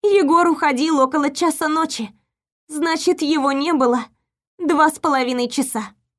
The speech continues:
Одному богу известно, где он был и чем они занимались с Дианой.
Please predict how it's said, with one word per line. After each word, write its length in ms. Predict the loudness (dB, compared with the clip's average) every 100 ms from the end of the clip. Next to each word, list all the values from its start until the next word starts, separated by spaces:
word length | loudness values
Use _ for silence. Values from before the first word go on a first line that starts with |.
| _ _ _ _ _ -4
Одному 420 | -2 0 0 2
богу 320 | 4 4 2
известно, 400 | 0 0 -2 -2
где 160 | -2 0
он 200 | 0 0
был 200 | 2 0
и 80 | -2
чем 220 | -2 0
они 160 | 0
занимались 540 | -2 -2 0 0 0 0
с 20 |
Дианой. 540 | 0 0 0 -2 -6